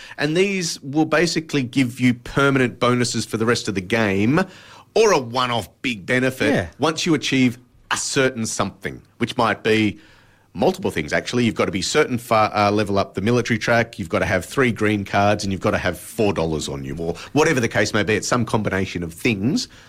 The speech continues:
Speaker 1: Once you do it, you just play it, and you get a, a permanent benefit. And a permanent benefit might be, like Tina had, all the dice are now fives.
Speaker 2: Yep.
Speaker 1: Doesn't matter what you, what someone rolled.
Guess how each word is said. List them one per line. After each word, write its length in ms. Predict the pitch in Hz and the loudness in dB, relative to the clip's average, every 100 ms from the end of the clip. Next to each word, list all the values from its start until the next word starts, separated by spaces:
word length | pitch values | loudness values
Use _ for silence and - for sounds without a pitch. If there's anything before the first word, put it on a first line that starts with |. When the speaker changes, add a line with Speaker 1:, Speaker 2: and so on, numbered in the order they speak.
| - _ _ - | -20 _ _ -2
Speaker 1:
Once 180 | 110 104 | -2 2
you 60 | |
do 100 | 110 | 2
it, 80 | 120 | 2
you 60 | 98 | -2
just 160 | 95 | -4
play 240 | - 120 123 | 0 2 2
it, 180 | 120 - | -2 -4
and 160 | 107 104 | -2 -2
you 80 | |
get 140 | 101 104 | 0 0
a, 100 | 85 - - | -2 -10 -16
a 40 | - | -14
permanent 640 | - 156 165 160 127 117 | -4 2 2 4 0 0
benefit. 360 | 123 143 110 - - - - _ _ _ - | -2 -2 -2 -4 -12 -20 -20 _ _ _ -6
And 80 | 110 | -4
a 60 | 107 | 0
permanent 400 | - 240 202 113 | 2 4 2 2
benefit 320 | 139 127 - | 0 0 0
might 320 | 127 123 - | 0 0 0
be, 220 | 139 120 | 2 2
like 240 | 110 101 - | 0 -2 -4
Tina 280 | - 262 175 | 0 2 2
had, 380 | - 107 220 - _ _ _ _ _ - | 0 -2 -4 -6 _ _ _ _ _ 0
all 280 | 180 269 302 | 2 4 2
the 120 | 226 | 0
dice 680 | 127 202 92 95 - - _ _ _ _ - | 2 2 0 -2 -6 -10 _ _ _ _ -6
are 160 | 139 | -2
now 240 | 147 160 165 | 0 0 0
fives. 680 | 165 160 285 285 - - - | 0 0 0 -4 -6 -12 -2
Speaker 2:
Yep. 240 | 110 139 | 0 2
Speaker 1:
Doesn't 180 | 220 - | 0 2
matter 160 | 143 240 | 4 2
what 240 | 135 - | 0 -4
you, 140 | 104 - | -12 -6
what 180 | 123 123 | -4 -2
someone 220 | 139 104 | 0 2
rolled. 380 | 131 170 131 | 4 4 2